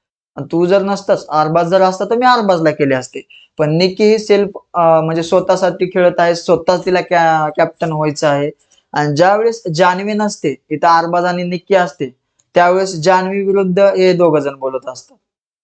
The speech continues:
आणि ज्यावेळेस या दोघी नसतात त्यावेळेस अरबाज आणि वैभव बोलतात.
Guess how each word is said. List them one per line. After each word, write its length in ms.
आणि 160
ज्यावेळेस 380
या 100
दोघी 320
नसतात 380
त्यावेळेस 580
अरबाज 340
आणि 160
वैभव 280
बोलतात. 360